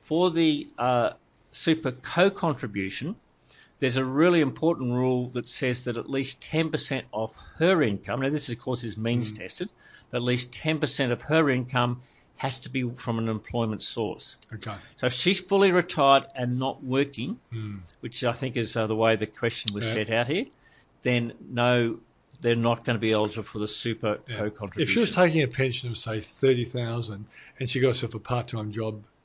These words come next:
Speaker 2: bringing in three thousand, she would pass the
Speaker 1: Yep,
Speaker 2: test.
Speaker 1: she'd, she'd pass the test. So,
Speaker 2: Okay.
Speaker 1: uh, not hard necessarily to fix, but, uh, look, you, you may not say it's worth it. Of course, the super co-contribution's only up to five hundred dollars. It's not gonna make or break.
Speaker 2: No.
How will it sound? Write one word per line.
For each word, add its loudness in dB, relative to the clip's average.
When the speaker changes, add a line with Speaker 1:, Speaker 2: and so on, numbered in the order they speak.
Speaker 2:
bringing -2
in -10
three 2
thousand, -8
she -6
would -2
pass -6
the -8
Speaker 1:
Yep, 2
Speaker 2:
test. -6
Speaker 1:
she'd, -2
she'd -8
pass 0
the -18
test. -4
So, 4
Speaker 2:
Okay. -4
Speaker 1:
uh, 4
not 4
hard 6
necessarily 2
to 0
fix, 0
but, -2
uh, 0
look, -6
you, 0
you -6
may 0
not -2
say -2
it's -6
worth -2
it. -10
Of -8
course, 4
the -2
super 4
co-contribution's 2
only 2
up 2
to -12
five 2
hundred -12
dollars. 0
It's -12
not -6
gonna -2
make -4
or -10
break. -2
Speaker 2:
No. -6